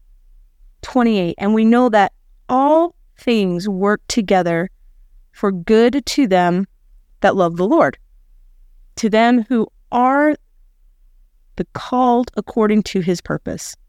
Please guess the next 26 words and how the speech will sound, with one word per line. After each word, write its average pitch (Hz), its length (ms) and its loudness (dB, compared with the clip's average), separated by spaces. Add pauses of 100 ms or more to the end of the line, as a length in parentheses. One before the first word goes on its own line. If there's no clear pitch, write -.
(1600)
All 311 320 4
things 202 580 -2
work 214 380 0
together 190 580 0
for 180 260 -8
good 170 720 -2 (720)
to 202 140 -2
them 175 240 0
that 160 120 -2
love 160 220 -2
God. 123 320 -4 (1500)
Now, 196 320 2 (440)
notice 226 300 2
he 254 100 0
doesn't 208 320 0
say, 190 340 0
"I, 165 240 -4 (140)
I 143 100 -8
never 185 260 -2
gave 190 260 2
you 185 140 2
anything 185 340 0
that 185 140 -4
you 175 80 -8
couldn't 196 240 -2
handle." 170 480 -4